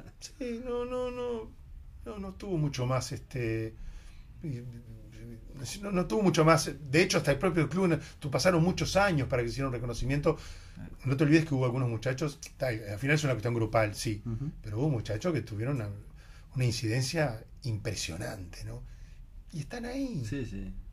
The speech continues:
Speaker 1: Es su forma de ser, yo qué sé.
Speaker 2: Sí, sí.
Speaker 1: Yo so-, soy amigo de él, lo quiero mucho, ¿no? Pero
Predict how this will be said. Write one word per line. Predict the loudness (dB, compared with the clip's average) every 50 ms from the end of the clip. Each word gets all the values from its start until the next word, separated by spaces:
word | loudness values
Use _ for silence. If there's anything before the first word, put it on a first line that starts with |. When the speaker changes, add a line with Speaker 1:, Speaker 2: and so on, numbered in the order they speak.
| -16 -18 -18 -14 -4
Speaker 1:
Es | -2 0
su | 0 2
forma | 4 4 4 4 4
de | 2
ser, | 4 6 8 8 8 8
yo | 4 0
qué | -2
sé. | -4 -6 -6 -6 -6 -8 -12 -14 -16 -16 -16 -6
Speaker 2:
Sí, | -2 0 0 0
sí. | 0 -2 -4 -4 2
Speaker 1:
Yo | 6 6 6
so-, | 8 6 4 4
soy | 4 6 8 8
amigo | 8 8 8 6 8 10
de | 10 10 8
él, | 8 4
lo | 2
quiero | 2 2 4 6
mucho, | 6 6 4 4 2
¿no? | 2 2 2
Pero | 2 0 -2